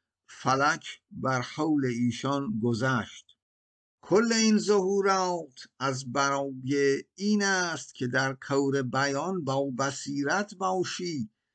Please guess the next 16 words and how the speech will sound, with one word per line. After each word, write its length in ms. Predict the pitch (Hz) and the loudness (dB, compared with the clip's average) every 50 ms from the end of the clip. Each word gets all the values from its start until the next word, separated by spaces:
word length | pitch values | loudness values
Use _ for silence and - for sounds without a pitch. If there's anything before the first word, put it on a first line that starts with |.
| _ _ _ _ _ _ _ - | _ _ _ _ _ _ _ -4
لعل 840 | 117 131 139 143 135 139 143 139 135 135 139 151 160 175 185 180 160 | 0 0 2 2 2 0 0 0 0 0 0 0 0 0 0 -2 -2
در 240 | 127 135 135 139 139 | -2 -2 0 0 0
یوم 680 | 135 143 143 143 143 143 139 143 143 139 139 139 135 | 0 0 -2 -2 -2 -4 -4 -4 -4 -4 -2 -2 -4
ظهور 580 | 123 117 127 139 135 135 143 139 139 139 143 135 | -4 -2 -2 -2 -2 -2 -4 -4 -2 -2 -2 -2
حق 380 | - - 156 170 185 175 151 - - _ _ _ - | -4 -2 -2 0 0 0 -2 -6 -16 _ _ _ -6
که 120 | - 135 | -4 -4
ثمرهٔ 680 | 127 135 - 143 139 139 139 139 139 139 139 139 139 | -4 -2 -2 -2 0 0 0 0 0 0 0 0 -2
بیان 540 | 127 120 131 135 139 139 139 139 139 135 135 | -2 0 0 0 0 0 0 -2 -2 -2 -2
است، 600 | 143 156 170 180 180 175 160 - - - - - _ - | 0 0 0 0 0 -2 -4 -8 -12 -16 -18 -20 _ -4
توانی 760 | - 139 135 131 135 131 131 127 127 131 147 160 165 165 156 _ _ _ _ _ _ _ _ _ - | -2 0 2 2 2 2 2 0 0 0 0 -2 -4 -6 -8 _ _ _ _ _ _ _ _ _ -6
به 120 | - 131 | -4 -2
عین 300 | - 131 139 135 131 131 | -2 0 -2 0 0 0
الله 640 | 131 123 123 120 123 127 143 151 160 160 160 139 127 _ _ | 0 0 2 2 2 2 2 0 -2 -2 -4 -6 -8 _ _
او 180 | - 143 156 156 | -2 0 0 2
را 240 | 156 156 147 139 135 | 2 0 -2 -2 -4
شناخت 960 | 131 - - 127 123 123 135 147 160 165 151 143 123 - - _ _ - _ | -4 -4 -4 -2 0 0 2 0 0 0 -2 -2 -4 -6 -12 _ _ -20 _